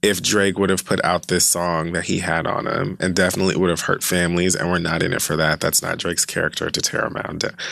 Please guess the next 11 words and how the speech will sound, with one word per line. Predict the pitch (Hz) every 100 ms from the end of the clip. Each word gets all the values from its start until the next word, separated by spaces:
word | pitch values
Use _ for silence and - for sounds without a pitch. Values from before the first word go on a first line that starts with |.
| -
a | 110
man | 104 101 98
down | 98 92
to | 85 87
that | 87 -
extent. | - - 62 - -
<sighs> | - - - - - - - - - - - - - - - - -
Just, | 170 -
like, | 143 127
a | 120
tiny | 123 110 104 101 98